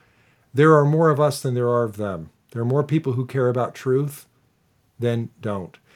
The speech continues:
There are more people who care about democracy in the United States than don't. So let's get busy.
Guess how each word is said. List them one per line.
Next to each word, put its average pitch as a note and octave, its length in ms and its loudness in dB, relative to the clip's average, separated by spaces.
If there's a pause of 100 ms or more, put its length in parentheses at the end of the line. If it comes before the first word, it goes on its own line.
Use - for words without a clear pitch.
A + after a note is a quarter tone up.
(120)
There C3 100 0
are B2+ 40 4
more C#3 180 4
people C#3+ 240 0
who C3+ 100 0
care C#3 160 -4
about B2+ 220 0
democracy B2 720 -2
in C3 60 -2
the B2+ 60 -4
United B2+ 260 -4
States B2+ 340 -6
than A2+ 220 -6
don't. G2 380 -8 (580)
So - 140 0
let's C#3+ 220 4
get B2 200 -2
busy. G#2 460 0